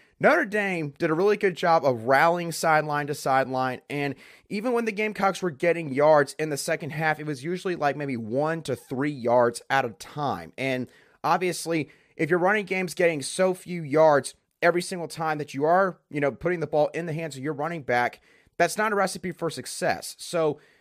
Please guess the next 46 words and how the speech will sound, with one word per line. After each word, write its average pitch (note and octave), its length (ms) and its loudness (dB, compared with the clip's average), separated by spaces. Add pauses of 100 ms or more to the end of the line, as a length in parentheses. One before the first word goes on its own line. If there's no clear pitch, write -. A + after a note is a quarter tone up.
(480)
in F#3+ 180 2
that A#3 240 0
case, G#3+ 500 -2
I G3+ 140 4
wonder G#3+ 300 0
why F3+ 260 4
Dakereon G3+ 520 0
Joyner G3 240 -2
didn't F3+ 240 -6
get E3+ 200 0
more F3 160 0
Wildcat F#3+ 640 0
snaps. - 340 -8
He A3 180 -4
ended B3 240 -4
up G#3+ 140 -4
with G#3 140 0
only G3 160 -4
one D3 400 -2
carry F#3+ 420 -2
the D#3 140 -8
entire D#3 340 0
football D3+ 480 -2
game, G#2+ 260 -6
and B2 60 -2
I C#3+ 100 0
get D#3 320 -4
it. A2 120 -4
You C#3+ 140 -8
have F#3 220 -6
Spencer G3 300 -10
Rattler D#3 300 -4
back D3 200 -4
there C#3+ 140 0
at C#3 80 -8
quarterback. E3 580 -8
You C#3+ 60 -6
don't A3 160 0
wanna A3+ 140 -2
take F#3 160 -6
the F#3 80 -6
football F#3 360 -2
out E3 160 0
of D#3 60 -2
his D3+ 220 -12 (100)
hands E3 400 -6